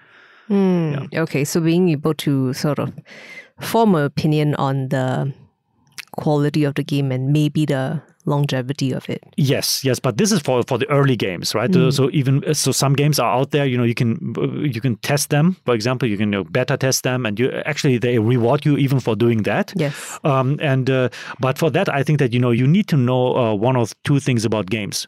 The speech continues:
Speaker 2: For example, if it helps if you were a console gamer, or if you, if you at least played the mobile games before.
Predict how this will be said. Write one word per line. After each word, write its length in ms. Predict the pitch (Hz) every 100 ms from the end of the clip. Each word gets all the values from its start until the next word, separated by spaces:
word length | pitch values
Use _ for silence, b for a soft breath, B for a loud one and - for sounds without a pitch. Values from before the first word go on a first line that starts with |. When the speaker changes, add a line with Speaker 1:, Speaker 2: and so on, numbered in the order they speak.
| -
Speaker 2:
For 60 |
example, 320 | 117 127 120 123
if 180 | 123
it 220 | 131 139 -
helps 220 | 131 -
if 120 | 120
you 120 | 123
were 140 | 117 110
a 60 |
console 380 | - 127 120 117
gamer, 420 | 117 113 113 110
or 80 | 104
if 80 | 101
you, 240 | 107 107 - B B
if 80 | 120
you 60 |
at 120 | 123 151
least 220 | 147 -
played 220 | 127 110
the 140 | 113
mobile 280 | 107 120 135
games 260 | 127 135 -
before. 440 | 135 - 139 156